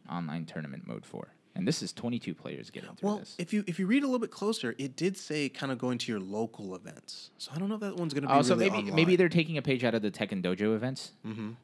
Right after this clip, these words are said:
Speaker 1: where you sign up for a local. Although the fact that this many players get into it,
Speaker 2: That's a lot.
Speaker 1: not being into the glo-, like,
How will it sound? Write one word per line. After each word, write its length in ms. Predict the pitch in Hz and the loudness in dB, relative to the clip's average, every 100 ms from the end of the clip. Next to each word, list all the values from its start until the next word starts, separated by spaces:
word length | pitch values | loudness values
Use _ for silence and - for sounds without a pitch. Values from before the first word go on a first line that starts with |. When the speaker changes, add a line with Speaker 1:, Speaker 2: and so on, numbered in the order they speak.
| _ | _
Speaker 1:
where 480 | 95 98 92 90 82 - | 0 2 4 2 0 -6
you 100 | 90 | -6
sign 220 | 98 95 | -4 -2
up 100 | 92 | -4
for 200 | - 92 | -4 -2
a 60 | 90 | -2
local. 460 | 90 - 90 90 | -4 -6 -8 -6
Although 400 | 110 117 117 110 90 | -2 2 2 2 -2
the 120 | 104 | -4
fact 260 | 117 113 | -2 -2
that 260 | 123 104 - _ _ _ - | 0 -2 -4 _ _ _ -8
this 240 | 101 - | -6 -4
many 160 | 110 101 | -4 -4
players 760 | - 98 90 82 82 - - - _ _ _ _ _ _ _ _ _ _ _ _ - 87 | -4 -2 -2 -2 -6 -12 -14 -18 _ _ _ _ _ _ _ _ _ _ _ _ -16 -6
get 220 | 104 101 - _ _ _ | 0 0 -2 _ _ _
into 440 | 104 110 104 107 92 | -4 -2 0 0 0
it, 180 | 82 - _ _ _ _ _ - | 0 -6 _ _ _ _ _ -10
Speaker 2:
That's 160 | 101 | -4
a 40 | 117 | 0
lot. 160 | 120 | 2
Speaker 1:
not 280 | 104 110 98 | 4 4 2
being 280 | 117 107 104 | 2 2 0
into 200 | 95 92 | 0 -2
the 120 | 90 | -4
glo-, 260 | 80 90 - | -2 -2 0
like, 340 | 101 90 - | 0 -2 -6